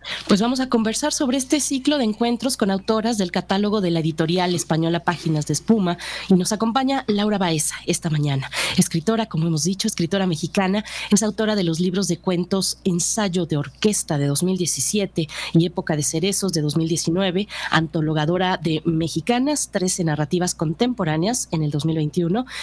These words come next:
y también ha publicado la novela Niebla Ardiente en el año dos mil veintidós. Actualmente, además de escribir ficción, se dedica al trabajo editorial y a la creación de contenidos.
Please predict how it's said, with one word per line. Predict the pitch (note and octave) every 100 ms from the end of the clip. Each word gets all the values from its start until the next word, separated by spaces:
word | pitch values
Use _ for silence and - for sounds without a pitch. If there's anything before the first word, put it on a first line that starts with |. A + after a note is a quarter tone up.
| -
y | F3
también | F3+ G3+ A#3
ha |
publicado | A#3 G3 F3 G3 G3+
la | E3+
novela | D#3+ F3 G3 -
Niebla | F3+ F#3 F#3 F3+
Ardiente | E3+ E3+ F#3 F#3 E3+ E3 D3+
en | F3
el | E3+
año | F3 F3+
dos | E3 D#3
mil | F3
veintidós. | F#3 G3 C#4 D4 - - -
Actualmente, | G3+ B3+ B3+ B3+ C4+
además | A3+ G3+ G3
de |
escribir | G#3+ E3 D#3+ F3+
ficción, | - D#3+ - E3+ G#3 -
se | D#3+
dedica | D3 E3+ - F3+
al | E3 D#3
trabajo | D#3 D#3+ F3
editorial | D#3 D3 E3 F#3+ - - -
y | D#3+
a |
la | E3+
creación | E3+ E3 - G#3+ A3 -
de | E3+
contenidos. | - F#3 - F#3+ G#3+ G#3 D#3+ -